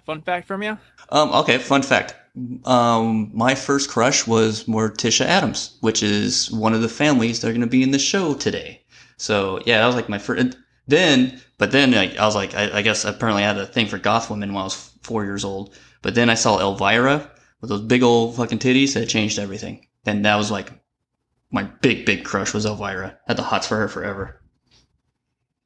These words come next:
Speaker 2: Fun fact, I'm a horn dog. The end. <laughs>
Speaker 1: <laughs>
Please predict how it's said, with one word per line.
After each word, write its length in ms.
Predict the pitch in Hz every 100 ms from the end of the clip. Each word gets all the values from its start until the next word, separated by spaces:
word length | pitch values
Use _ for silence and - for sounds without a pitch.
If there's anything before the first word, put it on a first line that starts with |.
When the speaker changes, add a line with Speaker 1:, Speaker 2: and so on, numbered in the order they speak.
| _ _ _ _ _ _ _ _ _ _ _ _ _
Speaker 2:
Fun 180 | - 185
fact, 260 | 180 143
I'm 80 | 139
a 40 | 139
horn 180 | 135
dog. 260 | 110 104 - _ _ -
The 180 | 202
end. 200 | 151 147 -
<laughs> 0 |
Speaker 1:
<laughs> 1160 | - - - 208 - 311 240 214 226 165 -